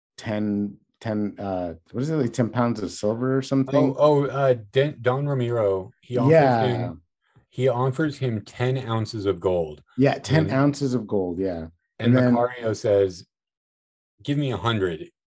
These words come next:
Speaker 2: It's to save your wife." <laughs>
Speaker 1: Oh, yeah. <laughs>
Speaker 2: And, but then once he saves the guy's wife, he's like, "No, just give me the ten. Like, I'd
Speaker 1: Yeah.
Speaker 2: rather have your gratitude than you being angry at me." <laughs>
Speaker 1: Yeah.
Speaker 2: Which, like, that, that
Speaker 1: Yeah.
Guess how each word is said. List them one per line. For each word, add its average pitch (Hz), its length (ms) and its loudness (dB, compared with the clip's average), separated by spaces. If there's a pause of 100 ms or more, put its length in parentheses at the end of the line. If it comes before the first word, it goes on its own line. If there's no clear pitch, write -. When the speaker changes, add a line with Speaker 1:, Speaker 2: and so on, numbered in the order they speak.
(160)
Speaker 2:
It's 107 220 -10
to 127 120 -6
save 165 240 0
your 147 140 0
wife." 143 440 2
<laughs> 135 80 2 (380)
Speaker 1:
Oh, - 120 0
yeah. 135 440 4
<laughs> 127 600 -6
Speaker 2:
And, 117 340 -4 (840)
but 123 220 2
then 131 580 0
once 127 320 -2
he 123 100 -6
saves 117 400 0
the 110 80 -6
guy's 104 320 0
wife, 143 380 0
he's 110 180 -8
like, 104 180 0
"No, 110 240 -2
just 98 160 -14
give 113 120 -4
me 107 120 0
the 95 60 0
ten. 85 420 -8 (240)
Like, 101 220 -4
I'd 104 120 -2
Speaker 1:
Yeah. 104 100 0
Speaker 2:
rather 107 240 -2
have 104 180 0
your 104 120 2
gratitude 92 580 0
than 90 160 -8
you 92 160 -6
being 92 180 -6
angry 90 380 -6
at 90 100 -6
me." 110 240 -8 (120)
<laughs> 127 180 -8 (180)
Speaker 1:
Yeah. 95 400 -6 (380)
Speaker 2:
Which, 123 360 -2 (200)
like, 131 280 0 (260)
that, 143 260 -8
that 170 260 4 (240)
Speaker 1:
Yeah. 95 440 0